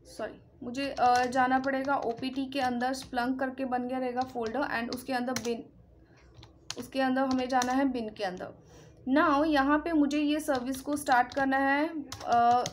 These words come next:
Splunk start करके। अ, sorry, I did one mistake। आप यहाँ पे accept license command भी दे सकते थे। Now I have to just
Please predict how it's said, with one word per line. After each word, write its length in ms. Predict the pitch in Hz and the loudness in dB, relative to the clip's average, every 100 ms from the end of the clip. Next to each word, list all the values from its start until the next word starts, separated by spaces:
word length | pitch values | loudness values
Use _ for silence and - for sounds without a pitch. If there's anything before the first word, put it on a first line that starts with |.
| - - | -8 -16
Splunk 440 | - - 269 285 | -12 0 2 2
start 320 | - 254 - | 2 0 0
करके। 460 | - 214 - - - - - - - _ - - - - | -2 -12 -12 -20 -20 -20 -20 -20 -20 _ -20 -20 -20 -8
अ, 340 | - 240 247 254 254 - - 240 | 2 4 6 4 0 -12 -16 -8
sorry, 220 | 240 240 | -6 -4
I 40 | |
did 100 | 226 | -6
one 140 | 226 240 | -6 -4
mistake। 240 | 233 240 240 - - - | -4 -8 -12 -18 -6 4
आप 180 | 277 | 4
यहाँ 300 | 294 302 294 | 6 6 6
पे 480 | 302 302 294 302 - | 4 2 2 2 -2
accept 240 | - 294 285 | -4 -4 2
license 380 | 254 247 294 294 | 2 2 0 2
command 380 | 285 262 247 | 2 4 4
भी 180 | 254 277 | 4 4
दे 180 | 254 254 | 0 -2
सकते 320 | 254 262 262 | -4 -4 -4
थे। 140 | 262 269 | 0 2
Now 160 | 254 | 4
I 280 | 247 240 247 | 6 6 4
have 40 | |
to 120 | 247 247 | 0 -6
just 220 | 247 | -8